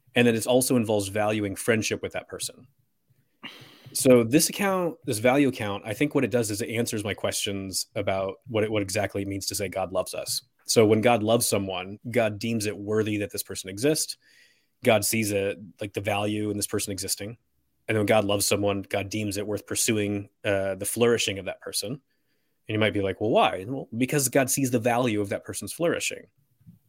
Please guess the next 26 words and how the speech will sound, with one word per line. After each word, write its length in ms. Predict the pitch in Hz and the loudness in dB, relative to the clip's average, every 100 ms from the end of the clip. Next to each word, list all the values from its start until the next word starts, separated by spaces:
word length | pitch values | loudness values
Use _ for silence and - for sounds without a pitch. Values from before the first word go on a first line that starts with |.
| _ | _
And 240 | 120 117 117 | 0 2 4
then 100 | 117 | 4
when 120 | 120 | 4
God 240 | 127 117 | 4 4
loves 180 | 117 107 | 2 2
someone, 340 | 120 110 107 | 0 2 0
God 220 | 104 110 107 | 0 -2 0
deems 260 | 113 104 | -2 0
it 80 | 110 | -2
worth 200 | 107 - | -2 -4
pursuing 360 | 101 - 104 98 | -4 -2 -2 -2
a 40 | |
friendship 380 | - 131 127 101 | 4 4 4 -2
with 120 | 95 | -4
that 160 | 92 - | -6 -6
person 360 | 90 90 92 - _ _ _ _ _ - 123 | -8 -8 -12 -16 _ _ _ _ _ -8 -4
because 480 | 113 110 113 104 - | -2 2 2 2 0
God 240 | 123 107 | 2 2
sees 220 | - 107 | 2 -2
the 80 | 101 | -2
value 400 | 101 101 101 98 | 0 0 0 -2
of 220 | 110 107 - | -2 -2 -2
friendship 360 | 98 92 92 | -6 -6 -10
with 120 | 95 | -8
that 160 | 90 78 | -8 -8
person. 360 | 82 - 82 | -8 -8 -8